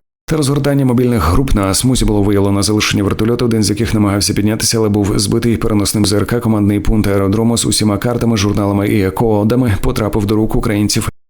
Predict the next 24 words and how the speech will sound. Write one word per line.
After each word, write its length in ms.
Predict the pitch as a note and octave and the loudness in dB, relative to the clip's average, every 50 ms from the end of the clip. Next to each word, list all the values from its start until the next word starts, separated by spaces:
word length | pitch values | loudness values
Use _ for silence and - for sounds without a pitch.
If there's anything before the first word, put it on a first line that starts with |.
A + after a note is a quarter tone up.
| _ _ _ - D3+ | _ _ _ -4 -2
Усі 160 | C3+ - C#3+ | 0 0 0
ці 160 | C3+ C#3 C#3 | 0 0 0
дії 200 | B2 B2 B2+ B2+ | 0 2 2 2
виконувались 440 | A#2 A#2+ - C3 B2 A#2+ A2+ A2+ G#2+ | 0 0 0 0 0 2 0 0 0
з 40 | - | 0
приголомшливою 640 | - - F#2 A2 A2+ A2 G#2 - A#2 A2 G#2 G#2 | -2 0 0 2 2 0 0 0 0 0 0 0
швидкістю. 440 | G2+ - D3+ C#3+ - C3+ B2+ - C#3 | 0 0 -2 0 0 -2 -2 0 0
Наступальні 460 | B2 A#2 - - A#2 A#2 A#2 A2 G#2+ | 0 0 0 -2 -2 -2 0 0 0
групи 260 | G#2 F#2+ A2+ F#2+ G#2+ | 0 0 0 0 0
З 80 | G2 G2 | 0 0
С 200 | G#2 G2 - C3 | 0 0 0 0
У 40 | B2 | 0
змінювали 380 | G#2 B2+ A#2+ A2+ G#2+ G#2 G#2 | 0 2 2 2 2 2 0
позиції 460 | G2 A2 A2 G2+ A2+ C3 C3 - C3 A#2+ | 0 0 0 0 0 -2 0 0 -2 0
кожні 280 | - A#2+ G2 A2 G#2+ | 0 0 0 0 0
дві 120 | G2+ G#2+ G2+ | 0 0 0
години, 300 | G2+ G#2+ A#2+ A#2+ B2 A#2+ | 0 0 0 0 2 2
не 120 | A#2 A2+ | 0 0
дозволяючи 500 | G#2+ A2 G2 G#2+ G#2+ G#2 G2+ G2+ - A2 | 0 0 0 0 0 0 0 0 0 0
ворогу 240 | A2 A#2 A#2 G#2+ A#2 | 0 0 0 0 0
адаптуватися 600 | A#2 A2 - - G#2+ G#2+ A2+ - A#2 - G#2+ G#2+ | 0 -2 -2 -2 -2 -2 0 0 -2 -2 0 0
до 100 | A2 A2 | 0 0
нової 260 | G#2+ G#2 G2+ G2+ G2 | 2 2 2 2 2
реальності. 380 | G2 A2 A#2 A2+ A#2 A2+ - | 2 0 0 0 0 0 -2